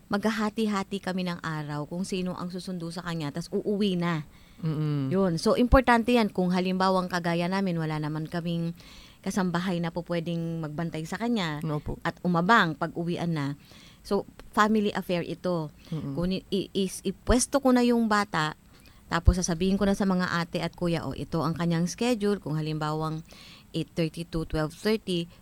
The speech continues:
Speaker 1: doon sila mag-iikot ng mga schedule nila. Eh,
Speaker 2: Mm-mm.
Speaker 1: enrollment ninyo, August one naman.
Speaker 2: Oo.
Speaker 1: Diba? So, yun, yun, yun yung mga bagay na pinapaghandaan ko, yung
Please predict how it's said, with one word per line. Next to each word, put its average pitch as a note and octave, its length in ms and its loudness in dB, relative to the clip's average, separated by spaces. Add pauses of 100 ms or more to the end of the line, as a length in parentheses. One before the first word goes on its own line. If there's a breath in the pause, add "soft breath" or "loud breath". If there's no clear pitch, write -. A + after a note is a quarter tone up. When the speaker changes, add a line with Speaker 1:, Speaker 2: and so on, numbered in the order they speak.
Speaker 1:
doon G3 320 -2
sila G#3 240 -2
mag-iikot E3+ 800 -6
ng F3+ 80 -4
mga E3+ 240 -6
schedule D#3+ 480 -6
nila. D3 320 -4 (500 loud breath)
Eh, D#3+ 140 0
Speaker 2:
Mm-mm. D3+ 160 -4
Speaker 1:
enrollment F3 640 0
ninyo, F#3 320 2
August F3 320 0
one F3+ 160 2
naman. G#3+ 400 6
Speaker 2:
Oo. D3 320 4
Speaker 1:
Diba? F#3 480 6 (480 loud breath)
So, - 160 0
yun, D#4+ 320 6
yun, E4+ 160 2
yun F4 80 -2
yung E4 160 -2
mga D4+ 160 2
bagay A3+ 400 2
na G#3 400 0 (480 loud breath)
pinapaghandaan G3+ 840 0
ko, D#3 400 0
yung D#3+ 320 -2